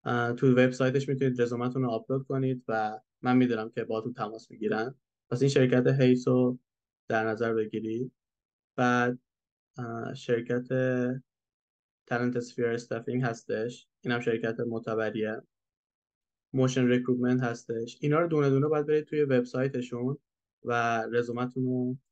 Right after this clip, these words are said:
اونجا، اه، آپلود کنید. حالا تو گوگل خودتون سرچ کنید، یه شورت لیست درست کنید از چیزایی که نیازه و اینا براتون، اه،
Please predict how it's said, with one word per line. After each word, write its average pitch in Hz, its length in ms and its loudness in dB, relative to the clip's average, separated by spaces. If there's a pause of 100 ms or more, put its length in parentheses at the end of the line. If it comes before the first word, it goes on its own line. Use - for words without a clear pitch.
(500)
اونجا، 107 500 -8 (100)
اه، 107 380 -6
آپلود - 380 0
کنید. - 380 -12 (3250)
حالا 139 160 6
تو 147 160 0
گوگل 139 280 6
خودتون 160 340 2
سرچ 147 320 0
کنید، 143 340 -2
یه 139 80 2
شورت 123 360 0
لیست 135 180 -6
درست 127 280 -2
کنید 127 360 0
از 113 300 -10
چیزایی 113 360 -2
که 113 380 -4 (480)
نیازه 113 760 -2 (520)
و 120 60 -4 (260)
اینا 110 200 -4
براتون، 107 640 -6 (260)
اه، 110 280 -8